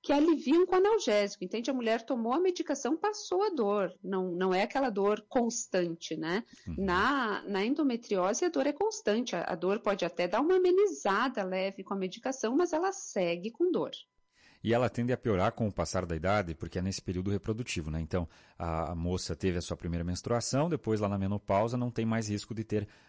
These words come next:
Speaker 2: a endometriose. Ela vai evoluindo com o passar da idade também, doutora?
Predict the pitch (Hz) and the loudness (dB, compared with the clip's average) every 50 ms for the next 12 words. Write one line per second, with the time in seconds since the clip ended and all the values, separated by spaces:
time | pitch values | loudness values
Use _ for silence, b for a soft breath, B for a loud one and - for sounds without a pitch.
0 | b - 101 101 101 101 104 101 104 104 - - 127 120 101 90 87 85 78 80 | b -2 0 0 0 0 0 -2 -2 -4 -2 -2 0 2 4 4 2 2 0 -4
1 | 78 b b b b b - 101 98 98 92 87 98 104 117 - - - 127 104 | -6 b b b b b -6 -2 0 0 0 2 2 0 0 0 -2 -4 -6 -4
2 | 98 113 107 104 92 87 98 127 147 156 143 117 - 107 104 98 90 - 90 85 | -2 -2 -2 0 0 0 0 0 0 -2 -4 -4 -2 -2 -2 -2 -2 -2 -4 -4
3 | 82 - - 95 92 92 87 b b b b b b - 87 82 82 78 90 101 | -4 -2 0 0 0 0 0 b b b b b b -6 -4 -4 -2 0 0 -2
4 | 117 113 101 - 92 85 85 104 - 101 107 95 - 143 110 87 80 | -2 -2 -4 -4 -4 -4 -2 -2 -2 -2 -4 -6 -4 -4 -4 -4 -6